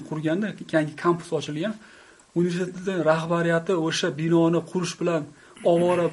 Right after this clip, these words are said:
bo'lgan holda, e, o'qituvchilarni, qolaversa, ta'limni sifatiga e'tiborni chalg'itib qo'yib, e, yaxshi darajaga olib chiqmagan degan tanqidlar ham bor. Bular o'rinli tanqidlar.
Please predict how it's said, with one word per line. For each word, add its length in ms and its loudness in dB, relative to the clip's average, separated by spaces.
bo'lgan 420 0
holda, 440 0
e, 40 -6
o'qituvchilarni, 880 0
qolaversa, 560 0
ta'limni 540 0
sifatiga 580 -2
e'tiborni 640 0
chalg'itib 440 -4
qo'yib, 240 0
e, 60 -6
yaxshi 380 2
darajaga 400 0
olib 140 -2
chiqmagan 340 -2
degan 240 -2
tanqidlar 460 -2
ham 180 -8
bor. 160 4
Bular 280 -2
o'rinli 520 2
tanqidlar. 520 -6